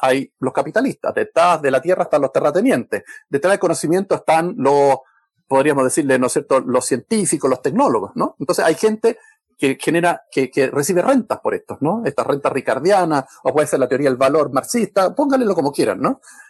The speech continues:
Eh, y entonces, como sociedad, de alguna manera, como yo tengo que lidiar con todo esto, e-, e-, esta, esta situación, un modelo económico que dé cuenta del crecimiento también me da cuenta, en el fondo, de qué es lo que yo, qué, qué, qué botones tengo que apretar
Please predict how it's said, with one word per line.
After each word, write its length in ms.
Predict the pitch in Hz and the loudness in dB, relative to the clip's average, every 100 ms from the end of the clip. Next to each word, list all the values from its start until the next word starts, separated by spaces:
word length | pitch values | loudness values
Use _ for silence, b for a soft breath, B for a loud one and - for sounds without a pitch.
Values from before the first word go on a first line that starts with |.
| B | B
Eh, 340 | 135 131 120 - _ - | 0 2 2 -2 _ -6
y 80 | |
entonces, 400 | 135 208 233 226 - | -2 0 2 0 0
como 180 | 170 156 | -2 -2
sociedad, 340 | 156 - 196 | -2 0 2
de 40 | 240 | 2
alguna 260 | 220 220 | 2 0
manera, 300 | 208 180 196 | 2 2 0
como 140 | 160 131 | 0 0
yo 120 | 156 | 0
tengo 180 | 190 180 | 2 0
que 60 | |
lidiar 240 | 143 143 170 | 2 0 0
con 140 | 135 | 0
todo 100 | 170 | -2
esto, 220 | - 160 - | -2 -2 -2
e-, 220 | 139 135 | -4 -6
e-, 80 | - | -6
esta, 260 | - 135 - | -4 -4 -4
esta 140 | - | -8
situación, 420 | - 151 160 202 214 b b b | -6 -4 -2 -2 -4 b b b
un 120 | 175 185 | -4 0
modelo 280 | 196 220 | 0 0
económico 560 | 254 226 214 185 180 185 | 0 0 0 -2 -2 -2
que 100 | 147 | 0
dé 160 | 151 180 | 0 0
cuenta 300 | 190 202 180 | -2 0 -4
del 80 | |
crecimiento 560 | - - 147 147 156 156 | -4 -2 0 0 0 -2
también 260 | 147 160 185 | -2 -2 0
me 80 | |
da 140 | 180 165 | 0 2
cuenta, 320 | 170 170 185 | 0 0 -2
en 80 | 151 | -2
el 80 | 127 | -2
fondo, 320 | 165 165 156 | -4 -2 0
de 320 | 151 156 - _ | 2 0 -4 _
qué 100 | 175 | -4
es 40 | 175 | -2
lo 80 | |
que 100 | 170 | -2
yo, 120 | 156 165 _ _ _ | -2 -4 _ _ _
qué, 200 | - 175 | -14 -10
qué, 340 | - 214 247 - _ b b b _ _ - | -4 0 0 -2 _ b b b _ _ -2
qué 260 | 208 247 | 0 0
botones 420 | 196 170 226 233 - | 0 0 2 0 0
tengo 220 | 202 196 | -4 -2
que 80 | 160 | -4
apretar 460 | 147 - 214 - | -2 0 -2 -2